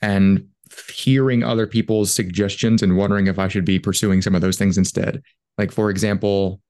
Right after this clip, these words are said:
um, contributing to open source. I've done some exploration with contributing to open source. It wasn't something that I focused on throughout this process. A lot of people swear by it and say it's the way they got their job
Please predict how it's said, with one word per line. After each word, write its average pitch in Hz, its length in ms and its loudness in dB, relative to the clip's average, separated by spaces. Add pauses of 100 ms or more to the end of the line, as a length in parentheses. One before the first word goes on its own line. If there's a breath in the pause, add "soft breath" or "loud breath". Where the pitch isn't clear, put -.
(140)
um, 90 220 0
contributing 101 480 0
to 101 100 0
open 87 240 0
source. - 500 -4 (480)
I've 131 200 -2
done 127 220 0
some 131 220 0
exploration 123 560 0
with 123 120 2
contributing 123 380 2
to 117 60 4
open 120 240 2
source. 127 360 0 (260 soft breath)
It 123 120 -2
wasn't 107 320 0
something 104 300 0
that 95 100 0
I 95 80 -4
focused - 580 -4
on 156 280 4
throughout 165 320 2
this 170 140 0
process. 185 520 0 (420)
A 104 80 -2
lot 107 200 0
of 110 80 -2
people 110 480 0 (160)
swear 104 280 0
by 90 220 -2
it - 200 -6
and 90 140 0
say 90 180 0
it's 87 100 -4
the 90 120 -2
way 92 120 0
they 90 100 -4
got 92 160 -4
their 92 120 -6
job 131 420 -4